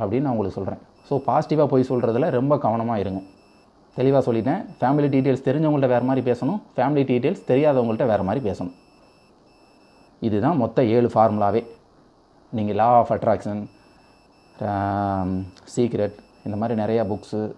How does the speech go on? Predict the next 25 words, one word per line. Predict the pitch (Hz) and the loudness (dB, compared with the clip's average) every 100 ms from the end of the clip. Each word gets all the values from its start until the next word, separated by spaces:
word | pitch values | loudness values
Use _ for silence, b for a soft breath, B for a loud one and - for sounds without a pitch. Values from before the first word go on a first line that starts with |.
| - _ - 101 | -18 _ -12 -6
ஈர்ப்பு | 104 135 120 | 0 0 2
விதிகள், | 110 107 104 104 101 131 | 0 0 -2 -4 -8 -10
அந்த | 104 | -8
மாதிரி | 104 110 107 | -4 -4 -4
பேசிக்கு | 104 107 110 117 95 | -4 -4 -4 -6 -4
அதுன்னு | 110 101 | -4 -2
இருக்கு. | 110 104 - | -4 -6 -6
ஏழு | 101 101 101 | -6 -4 -2
ஃபார்முலாக்கும் | 104 120 123 123 | 0 0 -2 -2
விளக்கம் | 113 113 | -2 -2
தெரிஞ்சிச்சுன்னா | 107 101 - 110 151 - b b b b | -4 -6 -6 -8 -8 -12 b b b b
நீங்க | - 107 92 | -8 -6 -4
இதே | 104 | -4
மாதிரியே | 107 104 123 | -4 -4 -4
ஃபாலோ | 104 95 | -4 -6
பண்ணிக்கலாம். | 95 87 185 - _ - | -8 -10 -12 -16 _ -14
மத்தபடிலாம் | 104 95 92 120 110 | -8 -6 -4 -2 -2
இதுல | 98 | -2
உங்க | 104 104 90 104 | -6 -6 -4 -2
மனசை | 139 131 | 0 0
ட்ரெயின் | 107 117 113 | 0 0 0
பண்ணுங்க. | 98 92 - | -2 -6 -6
நீங்க | 104 117 | -4 -4
பணக்காரன் | 107 113 131 147 139 | -2 -2 2 4 4
ஆகணும்னா | 117 120 113 104 151 | 2 2 0 0 -2